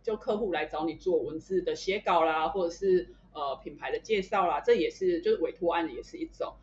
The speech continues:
另外一种呢，其实就是你把你的专业想要教导给更多人的时候，比如说像线上开课，就是一种就是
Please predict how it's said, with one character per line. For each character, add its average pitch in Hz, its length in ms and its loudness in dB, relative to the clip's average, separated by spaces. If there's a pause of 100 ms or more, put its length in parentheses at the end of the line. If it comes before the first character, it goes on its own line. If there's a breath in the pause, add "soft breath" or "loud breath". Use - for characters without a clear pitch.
(220 soft breath)
另 311 100 2
外 359 140 6
一 - 20 4
种 170 180 2
呢， 170 120 2
其 196 160 -4
实 196 40 0
就 214 80 -2
是 220 140 -4
你 190 180 0
把 170 200 0
你 170 160 0
的 - 140 -10
专 160 380 -6
业 160 280 4
想 117 180 -8
要 170 120 0
教 190 280 0
导 170 220 -2
给 - 260 -10
更 175 160 -2
多 170 180 4
人 143 160 0
的 - 60 -12
时 - 260 -12
候， - 300 -6 (160)
比 160 60 -12
如 156 80 -6
说 185 180 -2
像 190 160 -2
线 185 240 -2
上 170 240 -2
开 160 260 -6
课， - 320 -6 (160)
就 190 120 -8
是 190 160 0
一 190 80 -2
种 139 320 -6
就 151 80 -6
是 156 180 -6